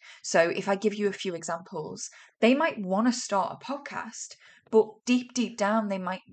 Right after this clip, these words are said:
they might know that what that actually means is, "But if I start a podcast and I put my episodes out there, people might laugh at me. But if I start a podcast and I actually put myself out there,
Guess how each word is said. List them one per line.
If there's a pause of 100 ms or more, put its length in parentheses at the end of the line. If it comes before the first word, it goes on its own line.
(160)
they
might
know
that
what
that
actually
means
is, (500)
"But
if
I
start
a
podcast
and
I
put
my
episodes
out
there, (300)
people
might
laugh
at
me. (720)
But
if
I
start
a
podcast
and
I
actually
put
myself
out
there,